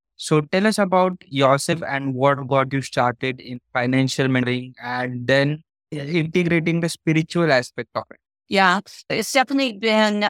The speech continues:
Speaker 2: an evolutionary and circuitous path. I,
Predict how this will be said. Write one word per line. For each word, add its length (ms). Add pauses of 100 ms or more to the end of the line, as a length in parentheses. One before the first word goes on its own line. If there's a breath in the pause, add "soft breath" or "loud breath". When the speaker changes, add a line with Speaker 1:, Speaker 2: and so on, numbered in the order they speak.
Speaker 2:
an 240
evolutionary 1200
and 280
circuitous 840
path. 400 (340)
I, 560